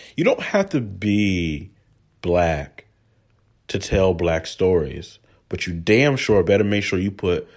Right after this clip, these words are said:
black people in positions of creative control to make sure the story gets told correctly. Now, we haven't seen this film yet. We don't know what it's going to be, but I have a strong suspicion it's gonna shake up the culture.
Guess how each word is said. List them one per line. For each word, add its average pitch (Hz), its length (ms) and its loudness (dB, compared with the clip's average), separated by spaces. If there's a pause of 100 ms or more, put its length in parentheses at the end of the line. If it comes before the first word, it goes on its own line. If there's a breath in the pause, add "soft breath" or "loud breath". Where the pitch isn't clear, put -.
(200 soft breath)
black 101 580 0
people 139 400 -2
in 110 200 -2
positions 113 800 -2
of - 140 -6
creative 135 440 2
control - 600 -6 (360 loud breath)
to - 80 -2
make 104 160 2
sure 107 160 2
the 82 80 -2
story 123 380 4
gets - 200 -2
told 107 260 0
correctly. - 580 -6 (300 loud breath)
Now, 82 120 2
we 98 140 0
haven't 185 320 4
seen 180 360 0
this 87 240 -2
film 80 400 -4
yet. 80 360 -2 (260 loud breath)
We - 60 -6
don't 117 300 4
know 147 240 8
what 131 280 6
it's 151 140 0
going 104 220 0
to 90 60 -2
be, 80 440 -4 (280 loud breath)
but 113 120 2
I - 20 4
have 143 160 2
a 104 40 2
strong 156 360 2
suspicion - 460 -2
it's 117 80 -6
gonna 78 200 -4
shake 139 480 0
up 143 320 0 (440 soft breath)
the 127 100 0
culture. 80 580 -4